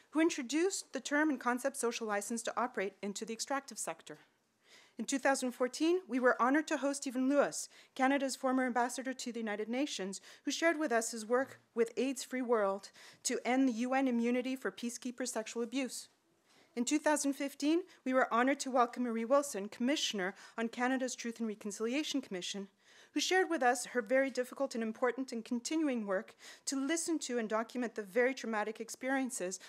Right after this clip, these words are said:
of the survivors of the residential school system in Canada. And she taught us about the importance of healing as a central part of reconciliation. This year, we have tremendous pleasure to welcome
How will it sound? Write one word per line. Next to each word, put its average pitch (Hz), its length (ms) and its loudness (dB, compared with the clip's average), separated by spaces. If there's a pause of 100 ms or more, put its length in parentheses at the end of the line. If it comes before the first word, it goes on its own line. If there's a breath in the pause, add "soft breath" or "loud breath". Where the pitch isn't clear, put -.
(160 loud breath)
of 208 80 -8
the 220 100 -4
survivors 220 920 2 (280 loud breath)
of 208 140 0
the 220 80 2
residential 220 500 0
school 247 280 -2
system 180 340 -6
in 175 80 -6
Canada. 175 440 -4 (360)
And 240 100 0
she - 100 -4
taught 302 200 4
us 302 120 -2
about 226 220 0
the 240 80 -6
importance 220 460 -2
of 220 80 -8
healing 220 440 -4
as 196 120 -8
a 220 40 -6
central 220 320 -6
part 202 220 -6
of 185 80 -10
reconciliation. 196 800 -4 (1300 loud breath)
This 320 260 2
year, 277 240 6
we 247 200 0
have 247 220 0
tremendous 226 720 0
pleasure 160 520 -6 (340)
to 240 160 -2
welcome 233 520 4